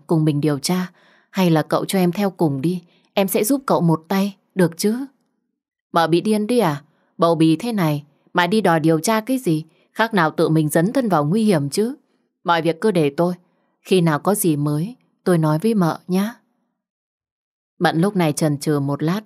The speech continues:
rồi mới lên tiếng. "Thú thực với cậu, ở đây em rất yên tâm.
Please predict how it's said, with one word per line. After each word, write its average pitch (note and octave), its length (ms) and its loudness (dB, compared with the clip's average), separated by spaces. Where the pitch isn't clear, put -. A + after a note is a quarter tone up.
rồi D#3 220 0
mới D3+ 140 0
lên F3+ 280 0
tiếng. E3+ 360 -2
"Thú F3 160 2
thực F3 240 -2
với F3+ 160 -2
cậu, C#3 500 -4
ở D#3 180 0
đây E3 520 0
em E3+ 180 0
rất A3+ 260 -6
yên E3+ 260 -2
tâm. E3+ 240 0